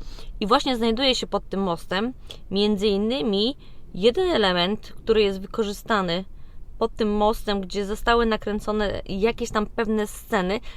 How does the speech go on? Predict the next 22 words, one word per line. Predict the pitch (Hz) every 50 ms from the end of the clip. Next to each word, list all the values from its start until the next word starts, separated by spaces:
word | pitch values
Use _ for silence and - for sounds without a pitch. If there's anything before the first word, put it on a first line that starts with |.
| - -
One | - 302 339
są | - 339 311 302
krótkie | - - - 262 302 277 - - - - 175 160 - - -
i | 214 196
trudno | - 285 277 262 285 277 240
zauważyć, | 208 226 208 208 190 214 214 226 240 226 -
jeżeli | 220 202 226 214 220 - - - - - -
ktoś | - - - 220 220 - -
nie | 226 220 233 240 226
zna | 202 202 214
tego | - 190 180 - 175
miejsca. | 175 175 170 165 165 - - - - 151 160 - - - - - - - -
Natomiast | 185 190 - 247 247 247 - - -
jest | 508 508 - -
to | 247 240
miejsce | 254 269 277 277 - - 262 233
bardzo | 196 175 165 240 254 277 311 330 254 285 262
popularne, | - 247 - - 214 214 240 262 285 262 208 185 170 180 185 185 -
bardzo | 185 208 220 233 - 269
odwiedzane | 247 214 202 208 185 226 233 247
przez | 226 240 226 -
turystów. | - 214 190 175 - - 202 233 -